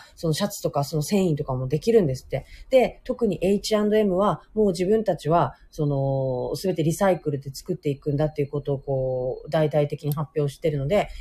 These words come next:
しっかりと、あの、あそことは組んで、あの、展開されています、あ、展開していますっていうことを言われていました。で、今、この、なんていうんですか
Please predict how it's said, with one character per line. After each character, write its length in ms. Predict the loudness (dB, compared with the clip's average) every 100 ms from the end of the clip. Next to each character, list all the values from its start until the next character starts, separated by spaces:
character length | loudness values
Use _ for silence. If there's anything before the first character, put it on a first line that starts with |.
| -12
し 160 | -12
っ 40 | -2
か 140 | 0
り 140 | 2 2
と、 260 | 2 2 -2 -14
あ 140 | -4 -2
の、 120 | -2
あ 60 | -4
そ 140 | -4
こ 100 | -4
と 80 | -4
は 80 | -4
組 240 | -2 0
ん 20 |
で、 300 | 4 4 2 -4 -16 -14 -6
あ 40 | -4
の、 100 | -2
展 200 | -2 -2
開 200 | -2 -4
さ 180 | -4 -2
れ 100 | -2
て 120 | 0
い 80 | 0
ま 160 | -2
す、 160 | -4 -8
あ、 120 | -8
展 280 | -6 -4 -4
開 160 | -2 -4
し 80 |
て 100 | -2
い 60 | -2
ま 140 | -2
す 80 | -4
っ 20 | -8
て 60 |
い 40 | -10
う 20 |
こ 100 | -8
と 140 | -6
を 60 | -8 -12 -2
言 80 | 2
わ 80 |
れ 80 | 2
て 100 | 0
い 60 | 0
ま 100 | 0
し 80 | -2
た。 140 | -12 -16 -8
で、 100 | -2
今、 360 | 2 4 2 0 _ -20 -20 _ _ -6
こ 140 | 0
の、 340 | 2 2 -2 -12 _ _ -4
な 200 | 0 0
ん 60 |
て 80 | 0
い 40 |
う 20 | -2
ん 20 |
で 80 | -4
す 80 |
か 220 | -8 -12